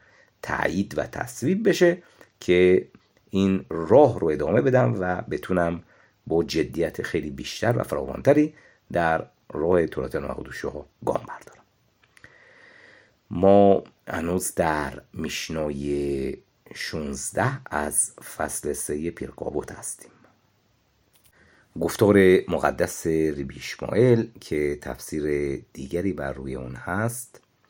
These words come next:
می‌فرماد که در قسمت اول که ربی اشمائیل می‌فرماد: "هوه قل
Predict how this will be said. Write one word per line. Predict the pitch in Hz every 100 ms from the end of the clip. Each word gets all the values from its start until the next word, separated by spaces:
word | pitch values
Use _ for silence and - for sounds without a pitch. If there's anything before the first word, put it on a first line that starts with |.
| - - - _ _ _ _ -
می‌فرماد | 85 98 120 139
که | - 127 110 - -
در | 107 135 147 - _ _ -
قسمت | - - - 113 117
اول | 101 90 87 80
که | - 73 73 73
ربی | 64
اشمائیل | 62 - 78 92
می‌فرماد: | 76 71 73 87
"هوه | - 71 71 87
قل | 82 - - 82 90